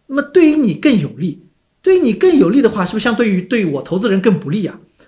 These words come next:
那更不利的情况下，是不是风险更高啊？风险更高，是不是我的要求回报率就更高？我的这样的一个所愿意支出的一个价格，是不是就更低一些啊？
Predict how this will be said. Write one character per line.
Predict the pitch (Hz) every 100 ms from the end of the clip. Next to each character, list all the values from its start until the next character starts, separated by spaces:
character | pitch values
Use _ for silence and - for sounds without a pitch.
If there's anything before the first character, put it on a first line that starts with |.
| _
那 | 269
更 | 262 359 214
不 | 190
利 | 311 302
的 |
情 | - 180
况 | 180
下， | 165
是 | 185
不 | 180
是 |
风 | 175 233
险 | 160
更 | 170 147
高 | 139
啊？ | 131 - _ _ -
风 | 349 330
险 | 196 170
更 | 220 190
高， | 214 220 220 _ _
是 | 240
不 | 202
是 | 196
我 | 165
的 | 180
要 | 233
求 | 196
回 | 170
报 | 226
率 | 233
就 | 170
更 | 147 131
高？ | 113 - _ _ _
我 | 180
的 | 208
这 | 214
样 | 262
的 | 220
一 |
个 | 214 214 - -
所 | - - 180
愿 | 262 262
意 | 208 185
支 | - 254
出 | -
的 | 226
一 | 196
个 |
价 | 214 302 208
格， | 143 143 151 _ _ _ _
是 | -
不 | 160
是 |
就 | 160
更 | 165 147
低 | 147
一 | 160
些 | 151
啊？ | 131 -